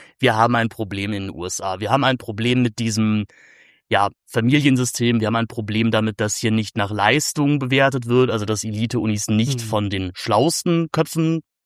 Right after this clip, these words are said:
Speaker 1: der U S A bevölkert werden, sondern halt von den Söhnen von Senatoren. Und eben, wenn dein Vater da war, bist du auch da. Das macht der Roman jetzt nicht wahnsinnig clever, aber es ist zumindestens drin. Also das fand ich noch das, äh,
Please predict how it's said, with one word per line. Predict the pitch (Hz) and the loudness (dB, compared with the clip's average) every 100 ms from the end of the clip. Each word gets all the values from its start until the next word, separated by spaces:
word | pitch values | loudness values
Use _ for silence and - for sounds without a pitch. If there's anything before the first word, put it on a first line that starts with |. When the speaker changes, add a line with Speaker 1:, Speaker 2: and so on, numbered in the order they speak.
| _ - | _ 0
Speaker 1:
der | 131 | 2
U | 147 | 2
S | 156 | 2
A | 135 139 | 2 0
bevölkert | 131 139 139 139 135 | 0 0 0 0 4
werden, | 135 123 | 4 4
sondern | 110 117 120 | 2 2 2
halt | 110 113 | 2 0
von | 113 110 | 0 2
den | 113 101 | 2 2
Söhnen | 98 101 98 98 - | 2 2 2 -2 -8
von | - 95 95 | -6 -4 -2
Senatoren. | 95 98 98 92 85 82 - - _ - | -2 -4 0 0 -2 -6 -16 -20 _ -6
Und | 110 - | -4 0
eben, | 107 110 | 2 2
wenn | 104 | 2
dein | 98 | 0
Vater | - 110 104 | 2 2 2
da | 98 | 2
war, | 95 | 0
bist | 92 - | -2 -8
du | - | -6
auch | 98 - | -6 -6
da. | 82 69 - _ _ - - _ _ _ _ _ _ _ _ _ - | -8 -10 -14 _ _ -20 -20 _ _ _ _ _ _ _ _ _ -4
Das | 123 | 2
macht | 131 151 | 2 4
der | 151 | 2
Roman | 127 131 139 | 4 4 4
jetzt | - | 2
nicht | 135 | 2
wahnsinnig | 123 120 113 - | 4 2 2 -4
clever, | 120 131 185 151 | 2 4 4 4
aber | 139 | 2
es | 131 | 0
ist | 135 - | -4 -4
zumindestens | 127 123 120 - 104 | 0 2 2 -2 -4
drin. | - 107 117 101 90 | -4 0 2 2 -2
Also | 95 95 | -4 -4
das | 98 98 - - - | -6 -6 -6 -6 -6
fand | - 123 120 117 | -4 0 0 0
ich | 117 123 | -2 2
noch | 113 113 - | 2 2 0
das, | 113 107 - - - 113 | 2 2 0 -6 -6 -2
äh, | 107 104 101 | 0 2 2